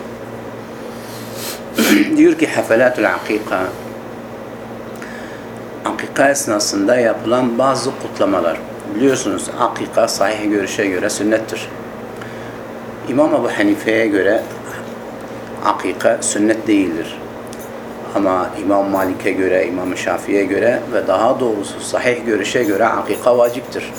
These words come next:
Önümüzde geleceği gibi. Ebu Hanife rahimahullah demiş ki sünnet değildir.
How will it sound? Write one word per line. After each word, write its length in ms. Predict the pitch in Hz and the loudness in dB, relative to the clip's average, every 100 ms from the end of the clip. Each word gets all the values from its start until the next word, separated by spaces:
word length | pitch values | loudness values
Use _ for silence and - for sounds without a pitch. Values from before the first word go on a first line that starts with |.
| - - - - - - - - - - - - - - - - | -12 -12 -12 -12 -12 -12 -12 -12 -12 -12 -12 -12 -12 -12 -10 -4
Önümüzde 360 | 110 104 120 113 | 0 0 0 0
geleceği 560 | 101 98 95 110 117 | 2 2 2 2 2
gibi. 220 | 101 85 - - - - - - - - - - - - - - - 151 | 0 -4 -8 -10 -12 -12 -12 -12 -12 -12 -12 -12 -12 -12 -12 -12 0 4
Ebu 160 | 143 147 | 4 4
Hanife 320 | 143 135 107 | 2 4 4
rahimahullah 540 | 104 107 95 90 117 107 | 4 2 0 2 2 2
demiş 240 | 110 - | 0 -2
ki 80 | 104 | -4
sünnet 380 | - 120 113 113 | -2 -2 -2 0
değildir. 420 | 90 80 78 | 0 -2 -6